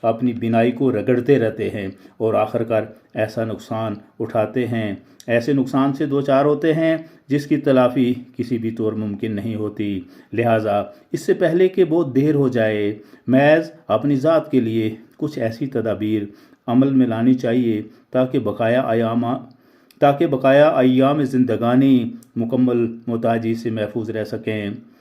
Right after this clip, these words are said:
کم از کم سات گھنٹے ہر روز، یعنی کہ چوبیس گھنٹوں میں نیند کرنی چاہیے، تاکہ آنکھوں کے ساتھ ساتھ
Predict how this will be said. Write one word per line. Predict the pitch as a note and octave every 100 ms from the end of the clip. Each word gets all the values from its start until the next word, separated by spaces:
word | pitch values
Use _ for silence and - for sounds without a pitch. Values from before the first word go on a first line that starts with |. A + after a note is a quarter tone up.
| _ -
کم | E3
از | F#3+ F#3
کم | E3 E3 D#3+ - -
سات | C3 C3+ D3
گھنٹے | C#3 B2+ B2+ B2 A#2 - -
ہر | B2
روز، | B2+ B2+ A#2+ A#2 -
یعنی | A#2 A#2 A#2+
کہ | B2
چوبیس | B2+ B2 B2+ B2
گھنٹوں | B2 A#2 A#2
میں | A2 G#2+ - - _
نیند | A2 E3 E3+
کرنی | D#3 C3 C3
چاہیے، | B2 A#2 A2+ A2+ - - _
تاکہ | F3+ E3 E3 F3
آنکھوں | D3 C#3 F#3
کے | F3 E3+
ساتھ | - A#2+ B2
ساتھ | C3 A#2 A#2